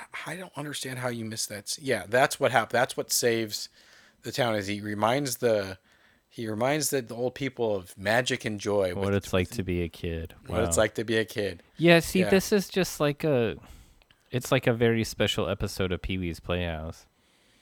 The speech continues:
Speaker 1: With a lot more horny stuff in it.
Speaker 2: Yeah, that's, the long kissing scenes are weird, man. I don't know
Speaker 1: Yeah.
Speaker 2: what the hell the
Speaker 1: It's
Speaker 2: point of
Speaker 1: funny
Speaker 2: that
Speaker 1: to
Speaker 2: was.
Speaker 1: see Pee-wee do that. And then also, like, the, <laughs> the scene where, like, he seals the deal and it just cuts to a shots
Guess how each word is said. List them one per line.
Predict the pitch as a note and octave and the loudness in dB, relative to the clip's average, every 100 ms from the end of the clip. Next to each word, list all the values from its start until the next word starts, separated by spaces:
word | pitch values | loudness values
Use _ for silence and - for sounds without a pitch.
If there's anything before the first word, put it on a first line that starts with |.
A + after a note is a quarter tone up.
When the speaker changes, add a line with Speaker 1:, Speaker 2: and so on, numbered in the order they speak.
| _ _ _ _ _ - | _ _ _ _ _ -10
Speaker 1:
With | A#2 | -4
a | A2 | 0
lot | G#2 G#2+ A2+ | 6 6 6
more | G#2+ G2+ | 0 0
horny | G#2 F#2+ | -2 -4
stuff | E2 - F2 - | -6 -10 -10 -12
in | |
it. | F2 E2 - - | -14 -16 -20 -20
Speaker 2:
Yeah, | A2+ A2 A2 A2 | -2 2 6 4
that's, | G#2 A#2+ C3+ - | 4 4 2 0
the | - | 0
long | G2+ A2 D#3+ | 2 2 2
kissing | E3+ - F#2 - E2+ | 0 -2 -2 -2 -4
scenes | D#2+ D#2 D#2+ D#2+ | -4 -6 -6 -6
are | D2 | -8
weird, | D#2 E2 E2 D#2+ | -6 -6 -6 -6
man. | E2 | -6
I | E2 | -4
don't | F#2+ | -4
know | B2 | 4
Speaker 1:
Yeah. | B2 G#2+ | 6 6
Speaker 2:
what | F2+ | 2
the | - | 0
hell | F2 F2 | 0 0
the | E2 | -2
Speaker 1:
It's | F2 D3 | 0 2
Speaker 2:
point | F2+ | 4
of | |
Speaker 1:
funny | F2+ D#3+ | 6 6
Speaker 2:
that | D#3+ | 6
Speaker 1:
to | |
Speaker 2:
was. | C#3+ - | 4 2
Speaker 1:
see | D3 C3 C3 - - - | 2 2 0 -6 -14 -14
Pee-wee | - C3 A#2 | -4 -2 0
do | A2 A2 | 2 4
that. | G#2 G#2 | 4 2
And | A2 | 0
then | A#2+ | 2
also, | A2+ A#2+ C#3+ | 4 4 6
like, | B2+ A#2 - | 8 6 6
the, | A#2 G2 F#2 - - - - _ | 2 0 -2 -10 -20 -20 -20 _
<laughs> | B2 - G#3+ - - | -8 -2 0 0 0
the | F3 | 0
scene | - A#2+ B2 C3+ | 0 -2 -2 2
where, | A#2+ A#2 | 4 6
like, | A2 | 4
he | G#2+ | 4
seals | A2+ - A2+ A2 | 0 0 0 -2
the | A2+ | -4
deal | G#2+ A2 G#2+ A#2 | -6 0 4 6
and | A2 | 4
it | G#2 | 0
just | A#2+ - | -4 -2
cuts | A#2+ A2+ | -2 -2
to | - | -4
a | A2+ | -2
shots | - G#2+ A2+ - | 2 2 2 -2